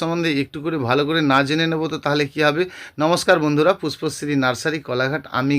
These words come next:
কমল। তো আজকে আপনাদেরকে বেশ কয়েকটি গাছের ব্যাপার নিয়ে বলবো আর কি। ধরুন এটি থাইল্যান্ডের গন্ধরাজ, তো এটি সিঙ্গেল থাইল্যান্ডের গন্ধরাজ, এর ডালপালা খুব কম হয়। তো আপনি যখন টবে দিচ্ছেন, খুব বড় টবে দিলে কি হচ্ছে, প্রথমত ডালপালা লম্বা হয়ে উঠে যাচ্ছে,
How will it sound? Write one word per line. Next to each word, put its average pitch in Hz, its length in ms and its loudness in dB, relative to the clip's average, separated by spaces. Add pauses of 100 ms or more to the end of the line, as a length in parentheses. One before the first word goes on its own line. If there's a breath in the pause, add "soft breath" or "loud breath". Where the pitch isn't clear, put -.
কমল। 131 240 0 (340 loud breath)
তো 170 60 -2 (120)
আজকে 143 260 0
আপনাদেরকে 175 300 -2 (160)
বেশ 147 240 0
কয়েকটি 156 260 -4 (100)
গাছের 131 300 0
ব্যাপার 135 240 -2
নিয়ে 214 120 0 (100)
বলবো 123 300 2
আর 107 140 -2
কি। 104 100 -6 (360 loud breath)
ধরুন 190 220 6 (120)
এটি 180 140 0 (100)
থাইল্যান্ডের 180 460 4 (120)
গন্ধরাজ, 123 460 0 (420 loud breath)
তো - 40 -2 (140)
এটি 175 140 0 (100)
সিঙ্গেল 180 240 4 (100)
থাইল্যান্ডের 160 440 4
গন্ধরাজ, 151 380 4 (360 soft breath)
এর 180 80 2 (240)
ডালপালা 165 520 2
খুব 170 100 -16 (120)
কম 127 140 -2 (100)
হয়। 98 160 -6 (300 soft breath)
তো - 40 -4 (120)
আপনি 160 140 0 (100)
যখন 175 160 -2 (100)
টবে 139 300 2
দিচ্ছেন, 147 280 -8 (100)
খুব 151 100 -8 (140)
বড় 127 220 0
টবে 151 240 -2
দিলে 160 160 -2 (100)
কি 180 160 -6
হচ্ছে, 165 240 -2 (340 loud breath)
প্রথমত 151 380 0 (140)
ডালপালা 139 360 2 (100)
লম্বা 123 320 0
হয়ে 131 200 -2
উঠে 110 120 -10
যাচ্ছে, 110 100 -10